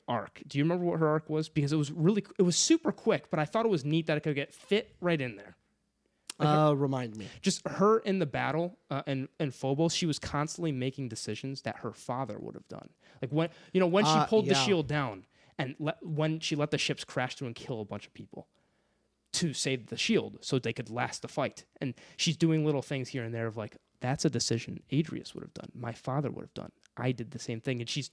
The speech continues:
Speaker 1: constantly making decisions in this fight. Um, another one of, uh, here's a quote from her.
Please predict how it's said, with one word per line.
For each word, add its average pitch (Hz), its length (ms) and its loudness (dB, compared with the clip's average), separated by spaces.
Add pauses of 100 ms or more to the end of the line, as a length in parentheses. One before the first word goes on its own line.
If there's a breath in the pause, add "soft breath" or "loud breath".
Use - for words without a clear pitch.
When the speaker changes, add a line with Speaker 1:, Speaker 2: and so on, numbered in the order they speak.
Speaker 1:
constantly 139 420 -2
making 131 180 -2
decisions 117 360 -6
in 110 100 -6
this 107 140 -8
fight. 214 320 4 (400 loud breath)
Um, 113 260 -2 (240)
another 165 260 4
one 117 200 -4
of, 135 220 -2 (140 loud breath)
uh, - 120 -2
here's 170 240 2
a 156 60 0
quote - 260 -2
from 113 140 -10
her. 104 160 -14